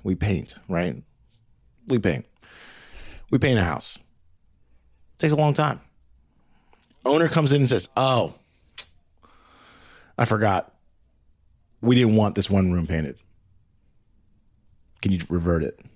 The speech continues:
And so you'll have to think to yourself, "Well, how big was this house?" Let's say it was five thousand square. This is, I'm gonna make up a number. Let's say it's five thousand square feet. Let's say this house is less than five hundred, five hundred square feet. So it's, uh, you know, it's,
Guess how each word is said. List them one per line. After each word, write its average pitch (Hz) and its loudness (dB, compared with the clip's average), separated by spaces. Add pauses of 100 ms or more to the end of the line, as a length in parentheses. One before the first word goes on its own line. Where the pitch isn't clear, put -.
(1000)
And 107 2
so 107 2
you'll 110 4
have 95 -8
to 95 -8
think 107 -2
to 95 -4
yourself, 87 -2
"Well, 90 0
how 98 2
big 95 0
was 87 -2
this 76 -8
house?" 80 -4 (220)
Let's - -8
say 98 2
it 92 2
was 87 0
five 90 -2
thousand 87 -2
square. - -10
This 113 0
is, 110 0
I'm 104 -4
gonna 120 4
make 101 2
up 92 2
a 87 -2
number. 87 -2
Let's 92 -6
say 123 2
it's - -4
five 104 0
thousand 98 0
square 185 -2
feet. - -4 (420)
Let's - 0
say 123 4
this - 0
house 98 0
is - -8 (500)
less 113 0
than 98 0
five 92 0
hundred, 90 -2 (360)
five - -4
hundred 98 0
square 87 -2
feet. 92 -2
So 101 0
it's, - -4
uh, 107 2
you 104 4
know, 101 4
it's, 92 -2